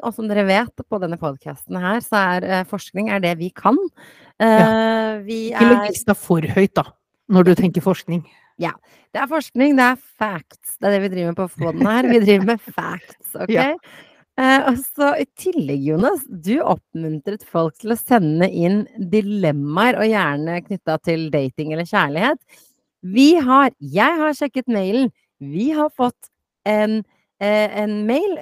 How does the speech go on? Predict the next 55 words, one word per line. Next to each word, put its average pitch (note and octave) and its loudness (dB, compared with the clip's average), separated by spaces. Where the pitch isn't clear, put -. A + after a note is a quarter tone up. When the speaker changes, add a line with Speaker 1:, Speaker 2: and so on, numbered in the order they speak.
Speaker 1:
fra A#3+ 0
noen A#3 -2
som A#3 -6
ikke G#3+ -6
har G3 -6
skrevet D#3+ -4
under D#3 -4
hvem D3+ -4
de D#3+ -2
er, A#3 0
eller G#3+ -4
jeg F#3+ 2
Speaker 2:
Dette F#3+ -4
Speaker 1:
kan F3+ 0
Speaker 2:
er G3 2
Speaker 1:
ikke F#3+ 2
Speaker 2:
julaften D3+ -6
for E3 -4
oss. - -10
Speaker 1:
Ja, D4+ 4
så D4+ -8
vi D4 0
har E4+ 2
fått C#4+ -2
et C#4 -4
dilemma B3+ 4
vi E4+ -4
skal D#4+ -6
diskutere. F#4+ -4
Speaker 2:
Kan B3+ 2
du C4+ 0
ikke, D4 2
eh, C#4 0
altså, B3 0
når A#3 2
vi A3+ 2
er F3+ 0
i G#3 0
gang, G3+ -2
kan A#3+ -2
du A3 -6
ikke G#3+ -6
bare G#3 0
smelle D#3+ -2
ut, - -12
eh, F3 0
mailadressen D3+ -6
også, A3 -4
bare G3 0
sånn F3 -2
at - -14
vi E3+ 2
har D#3 0
den, D#3 -4
eh, E3 0